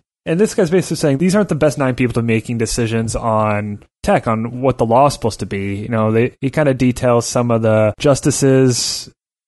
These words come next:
Some of this might be overblown. I don't, talks about a couple of them, don't really, aren't sure,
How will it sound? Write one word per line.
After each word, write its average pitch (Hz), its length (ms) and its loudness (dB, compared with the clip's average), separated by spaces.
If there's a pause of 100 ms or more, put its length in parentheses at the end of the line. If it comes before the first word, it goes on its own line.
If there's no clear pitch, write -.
(240)
Some 208 220 2
of 196 80 2
this 151 220 2
might 123 200 0
be 120 140 2
overblown. 110 640 2
I 110 120 2
don't, 117 380 0 (220)
talks 135 240 -2
about 123 140 2
a 113 60 0
couple 117 280 0
of 107 60 -4
them, 110 240 -2
don't 117 280 0
really, 117 200 0
aren't 113 200 0
sure, 113 600 2